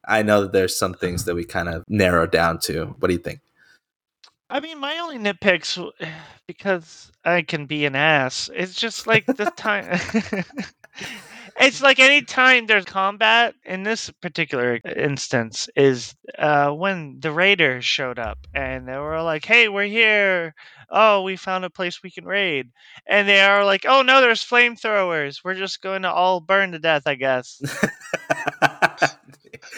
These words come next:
Speaker 2: <laughs> And they just took it. Like, uh, oh, wait, maybe move out, move out of the way. Like,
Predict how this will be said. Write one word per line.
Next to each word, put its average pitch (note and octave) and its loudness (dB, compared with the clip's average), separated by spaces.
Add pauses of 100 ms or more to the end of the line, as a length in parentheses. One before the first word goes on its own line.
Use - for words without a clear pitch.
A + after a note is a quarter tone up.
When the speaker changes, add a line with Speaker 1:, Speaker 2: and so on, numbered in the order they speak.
Speaker 2:
<laughs> - - (340)
And D4+ 6
they F4 8
just C#4+ 0
took D4+ 4
it. A3+ 4 (140)
Like, A#3 -4
uh, G3+ -12 (480)
oh, B3 0
wait, D4+ 2
maybe D#4+ 4
move D4+ -4
out, C4 4 (100)
move A#3+ -10
out C#4 6
of B3 -2
the A3+ -4
way. G#3 2 (320)
Like, F3 0